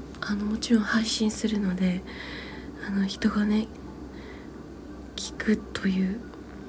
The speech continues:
前提でやってるから、またちょっと違うんだとは思うんですけど、でもね、この朝に何か起き抜けにこう、起き抜けに何か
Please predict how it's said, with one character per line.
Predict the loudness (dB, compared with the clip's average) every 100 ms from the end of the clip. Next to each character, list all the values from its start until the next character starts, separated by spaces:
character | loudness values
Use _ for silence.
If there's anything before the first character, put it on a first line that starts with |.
| -8 2
前 | 6 6
提 | 8 10
で | 12
や | 12
っ | 8
て | 4
る | 0 2
か | 4
ら、 | 4
ま | 4
た | 2
ち | 4 4
ょ |
っ |
と | 6 4
違 | 4 2 8
う | 10
ん | 12 10
だ | 6 4 4 0 -10 4
と | 8
は | 10 10
思 | 10 10
う |
ん |
で | 10
す | 4
け | 0 0
ど、 | 0 0 -2 -8 -14 -14 -14 -12 -14 -14 -12 -10 -10 -8 -8 -8 -8 -8 -10 -4 0
で |
も | 4
ね、 | 4
こ | 4 4
の | 4 6
朝 | 8 10
に | 10 10
何 | 8 4
か | 2 0 0
起 | 2
き |
抜 | 2 2
け | 2 4
に | 4 2
こ | -2 -4 0 2 0 -2 -10 -12 -12 -12 -12 -12 -12 -14 -14 -14 -14 -12 -12 -12 -12 -12 -12 -14 -12 -12 -12 -12 -12 -10
う、 | -10 4
起 | 10
き |
抜 | 10 10
け | 6
に | 8 8
何 | 8 8 4
か | -2